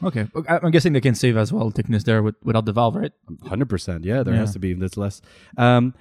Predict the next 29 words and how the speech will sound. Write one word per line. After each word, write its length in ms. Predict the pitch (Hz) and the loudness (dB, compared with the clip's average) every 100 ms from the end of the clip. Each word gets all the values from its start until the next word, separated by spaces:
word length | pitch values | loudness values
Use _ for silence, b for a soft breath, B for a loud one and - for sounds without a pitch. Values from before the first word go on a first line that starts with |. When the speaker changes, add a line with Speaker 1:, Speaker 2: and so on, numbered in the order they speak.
| _ _ _ - | _ _ _ 2
Speaker 2:
no 220 | 156 170 | 4 6
date, 360 | 156 160 - - | 4 2 0 -4
win 240 | 120 143 | 2 2
for 160 | - 127 | 4 2
me. 160 | 131 | 4
I 60 | 123 | 4
like 180 | 120 117 | 2 2
that. 340 | 117 123 - | 2 2 0
No 220 | 123 127 | 4 4
cutout 400 | 135 160 170 165 | 4 2 6 6
on 120 | 143 131 | 6 6
the 80 | 117 | 4
dial. 280 | 123 135 | 6 6
Like 220 | 139 113 131 | 4 2 -2
you 60 | |
said, 240 | - 120 117 | 2 2 2
it's 120 | - | -2
applied 400 | - 127 123 123 | -2 2 4 4
indices 360 | 120 123 139 | 2 2 2
Speaker 1:
Yeah. 240 | 123 113 113 | 4 6 6
Speaker 2:
versus 300 | 113 - 110 | 4 2 0
the 80 | 110 | 0
painted. 340 | 131 131 143 - B | 2 2 0 -2 B
I 120 | 131 | 2
think 140 | 214 175 | 4 2
the 40 | |
painted 500 | - 160 160 139 123 b b | 2 2 2 0 -2 b b
looks 300 | 127 160 - | 4 4 4
good, 400 | 117 147 113 92 | 4 4 4 -4